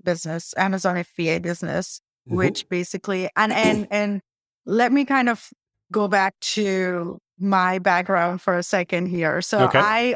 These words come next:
Speaker 1: uh, first of all, Amazon, I've been buying on Amazon for a long time.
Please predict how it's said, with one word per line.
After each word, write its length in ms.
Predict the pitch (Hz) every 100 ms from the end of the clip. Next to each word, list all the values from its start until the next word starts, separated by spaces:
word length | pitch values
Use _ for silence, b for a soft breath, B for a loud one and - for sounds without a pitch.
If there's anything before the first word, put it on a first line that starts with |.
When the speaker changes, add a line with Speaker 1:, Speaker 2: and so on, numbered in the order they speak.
| -
Speaker 1:
uh, 140 | 220
first 340 | 214 285 311 311
of 120 | -
all, 340 | 220 196 196 -
Amazon, 760 | 208 226 240 208 175 185 196 202 _ _
I've 140 | 214 214
been 160 | 240
buying 320 | 208 208 254
on 100 | 240
Amazon 400 | 196 185 185 175
for 160 | 175 170
a 60 | 170
long 260 | 170 180
time. 360 | - 175 180